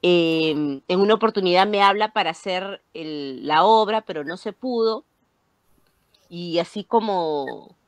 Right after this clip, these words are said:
como los, las obras buscan a los, a los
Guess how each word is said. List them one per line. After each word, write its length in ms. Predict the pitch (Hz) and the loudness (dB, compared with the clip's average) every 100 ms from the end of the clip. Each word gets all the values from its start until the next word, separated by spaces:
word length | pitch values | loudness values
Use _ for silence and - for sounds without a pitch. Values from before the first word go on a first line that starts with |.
| _ | _
como 640 | 175 170 156 147 139 139 | -6 -4 -4 -4 -4 -4
los, 500 | 151 160 - - - - - - | -4 -4 -8 -20 -20 -20 -18 -6
las 300 | 151 - 220 | -6 0 2
obras 240 | 220 220 | 4 2
buscan 340 | 190 - 226 | -2 -2 0
a 60 | 208 | 0
los, 500 | 156 143 - - - _ _ _ _ _ _ - | -2 -4 -6 -16 -20 _ _ _ _ _ _ -6
a 100 | 165 | -2
los 600 | 151 143 143 - - | -2 -2 -4 -8 -18